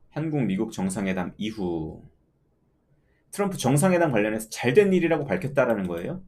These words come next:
예, 뒷담화 안 하셨습니다. 양국 협상 쟁점 구체적 언급은 안 했고, 미국 상무부는 한일 자금 경제 기금 추진하겠다.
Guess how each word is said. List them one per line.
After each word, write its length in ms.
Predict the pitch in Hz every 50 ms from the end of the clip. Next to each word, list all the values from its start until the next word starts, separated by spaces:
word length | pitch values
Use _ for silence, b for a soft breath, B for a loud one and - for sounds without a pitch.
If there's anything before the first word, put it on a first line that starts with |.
| - - - _ _ -
예, 180 | 92 87 - - _ _
뒷담화 400 | - - 139 - - 170 165 127
안 100 | 95 107
하셨습니다. 640 | 120 120 - - - 113 98 92 87 - 113 143 b b b b b b b -
양국 480 | 104 104 117 147 156 175 180 185 - -
협상 760 | 226 226 - - - - 226 208 190 170 151 113 95 92 - - _ _ _ _ _ _ _ _ _ _ _ _ _ _ _ _ _
쟁점 460 | - - 123 135 147 143 185 160 143
구체적 400 | - 127 113 - 185 180 170 127
언급은 320 | 107 101 107 117 123 123
안 140 | 101 85 82
했고, 560 | 87 - - - 139 123 101 85 80 - - -
미국 320 | - 110 113 123 135 139
상무부는 560 | - 165 170 175 175 165 131 120 117 131 139
한일 380 | 143 143 - 202 208 208 202 180
자금 400 | - - 98 95 98 139 147 143
경제 400 | 143 - 104 107 113 113 117 95
기금 260 | - 92 - 95 92
추진하겠다. 720 | 92 - - - - 123 101 92 90 - _ - 90 -